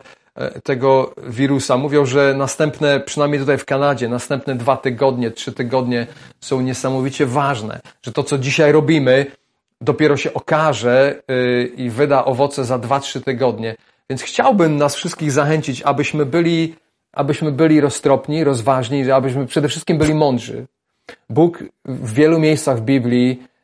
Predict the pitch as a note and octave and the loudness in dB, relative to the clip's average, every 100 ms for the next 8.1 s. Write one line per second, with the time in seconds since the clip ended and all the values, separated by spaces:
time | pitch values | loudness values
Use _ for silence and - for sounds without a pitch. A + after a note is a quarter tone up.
0 | - B2 B2+ A#2+ C3+ C#3+ C3+ C3 C3 B2+ | -8 -2 0 2 4 4 4 6 4 2
1 | - B2+ B2+ B2+ B2 B2+ C3+ C3+ C3+ C#3 | -2 0 2 2 0 -2 -6 -4 -2 2
2 | C3 B2+ C3+ B2+ A2 D3+ D3 C#3 C#3 D3 | 2 0 -2 -4 2 4 4 4 4 4
3 | C3 C#3+ C#3 C3+ - _ - A2+ A#2+ B2 | 2 0 0 -2 -8 _ -16 -6 -4 0
4 | C#3 C#3 C#3+ B2+ B2 C3+ C3+ D3 C3 - | 0 0 -2 -2 0 0 4 4 4 0
5 | - A#2 - _ _ _ _ _ _ _ | -12 -16 -18 _ _ _ _ _ _ _
6 | B2 C#3+ C#3 - - - - C3+ C3 B2+ | 0 2 2 -4 -10 -8 0 4 4 2
7 | - B2 C#3 A#2+ C#3 B2+ D3+ C#3+ C3+ A#2 | -2 -4 -2 -2 -2 -2 2 4 4 2
8 | - | -8